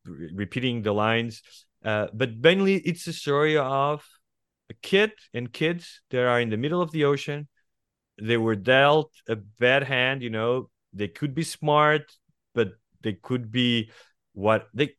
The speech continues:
the main character is a smart guy. He, he had to drop out of school to help his father, uh, fishing. It's, it's a very typical story. So they know that being born in the Azores, in that special village, very small village, very poor,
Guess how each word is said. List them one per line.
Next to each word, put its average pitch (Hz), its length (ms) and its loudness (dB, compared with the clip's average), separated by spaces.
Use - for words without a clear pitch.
the 107 500 -4
main 151 200 2
character 123 440 0
is 107 140 -4
a 110 60 -8
smart 147 380 0
guy. 98 320 0
He, 95 340 -4
he 110 60 0
had 120 120 2
to 135 60 -6
drop 120 240 4
out 120 100 4
of 110 160 -2
school 135 540 -2
to 127 120 -6
help 117 200 2
his 110 100 -6
father, 110 500 0
uh, 95 140 -8
fishing. 107 500 -4
It's, - 360 -12
it's 110 180 -12
a - 20 -12
very 131 220 4
typical 117 300 -10
story. 85 400 -8
So 127 560 2
they 180 300 6
know 113 400 2
that 95 380 -2
being 123 220 -2
born 123 220 6
in 131 100 2
the 131 100 0
Azores, 110 360 0
in 101 100 -4
that 107 160 0
special 131 520 2
village, 120 520 0
very 92 160 -4
small 117 240 -2
village, 107 380 -4
very 101 180 -2
poor, 110 420 -4